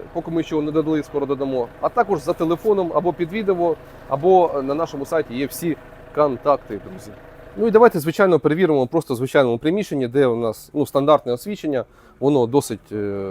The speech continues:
ну, таке суттєве, скажімо так, тобто не приглушене. Е, просто поставимо ось так, тут, без підготовки, без нічого, і вмикнемо.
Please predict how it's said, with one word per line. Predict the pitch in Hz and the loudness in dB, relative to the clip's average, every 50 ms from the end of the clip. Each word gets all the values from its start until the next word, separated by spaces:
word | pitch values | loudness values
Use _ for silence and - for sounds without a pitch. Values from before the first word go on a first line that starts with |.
| 95 98 101 | -8 -8 -6
ну, | 131 135 120 | -6 -6 -6
таке | - 120 - 110 92 92 | -8 -8 -8 -8 -10 -10
суттєве, | - - - 147 - - 220 220 196 175 | -10 -8 -8 -8 -2 2 4 4 6 4
скажімо | 151 - 143 120 120 127 120 113 | 2 0 -2 -2 -2 -2 -4 -2
так, | - 123 110 - | -2 -2 -2 -2
тобто | - 113 - _ - 113 107 | -6 -12 -12 _ -4 -4 -2
не | 110 120 131 | -2 -2 -2
приглушене. | - 143 123 135 175 196 - - 151 139 117 - - - - - - - _ _ _ - | -2 -4 -4 -2 -2 -4 -4 -4 -6 -6 -6 -6 -10 -16 -20 -20 -20 -20 _ _ _ -4
Е, | 117 117 117 117 117 117 - | -2 -2 0 0 -2 -4 -2
просто | - 233 202 - 170 | -2 -2 -2 0 -2
поставимо | - 170 160 - - 202 196 185 170 151 135 | -4 -4 -4 -2 0 2 2 2 2 0 -2
ось | 131 127 - | -4 -4 -4
так, | - 131 117 - - _ _ _ _ _ _ _ | -4 -4 -4 -4 -6 _ _ _ _ _ _ _
тут, | - 190 180 - - 123 | -4 -4 -4 -4 -4 -8
без | 117 127 - | -8 -8 -6
підготовки, | - 131 117 131 143 - 175 151 - 135 | -8 -4 -2 -2 0 2 0 0 0 -2
без | 113 113 113 | -8 -8 -8
нічого, | 117 123 123 - 175 170 147 135 127 - _ _ _ _ - _ _ _ - | -10 -10 -8 -6 -6 -6 -4 -6 -8 -10 _ _ _ _ -20 _ _ _ -8
і | - 151 160 160 151 - | -4 -2 -2 -2 -2 -4
вмикнемо. | - 127 120 117 127 139 139 - - 135 120 107 104 104 95 | -6 -8 -6 -2 0 0 0 0 2 2 2 2 0 -2 -6